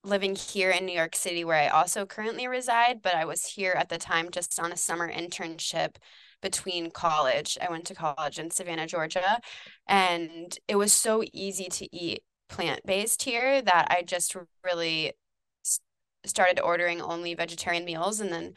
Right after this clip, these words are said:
I was never really the type to prepare my own meat if what pre-vegetarianism. So living in a big city really helped,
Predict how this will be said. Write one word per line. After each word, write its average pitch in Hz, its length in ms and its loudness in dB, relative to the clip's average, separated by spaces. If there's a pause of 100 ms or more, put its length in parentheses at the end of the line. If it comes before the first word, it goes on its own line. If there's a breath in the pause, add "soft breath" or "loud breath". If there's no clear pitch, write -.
(460 soft breath)
I 190 80 4
was 180 500 4 (380)
never 190 380 4
really 175 220 2
the 165 200 -8
type 170 280 0
to 190 120 -8
prepare 175 320 -2
my 165 180 0
own 165 440 -6 (380)
meat 175 360 -2 (140)
if - 260 0
what - 220 -4 (240)
pre-vegetarianism. 190 1600 -2
So 175 400 4 (640 loud breath)
living 208 320 2
in 247 60 -2
a 240 60 0
big 196 240 0
city 160 320 -4
really 160 440 -4
helped, - 640 -2